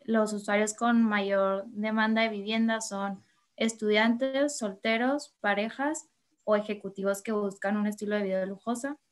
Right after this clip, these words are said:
Entonces, nosotros quisimos desarrollar un edificio donde tuviera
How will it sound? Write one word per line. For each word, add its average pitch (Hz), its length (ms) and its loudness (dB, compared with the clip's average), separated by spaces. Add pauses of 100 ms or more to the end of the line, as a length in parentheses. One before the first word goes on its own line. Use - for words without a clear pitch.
(640)
Entonces, 220 720 2 (440)
nosotros 233 460 2
quisimos 226 380 0
desarrollar 220 600 2
un 208 120 0
edificio 220 600 0
donde 233 260 2
tuviera 196 640 0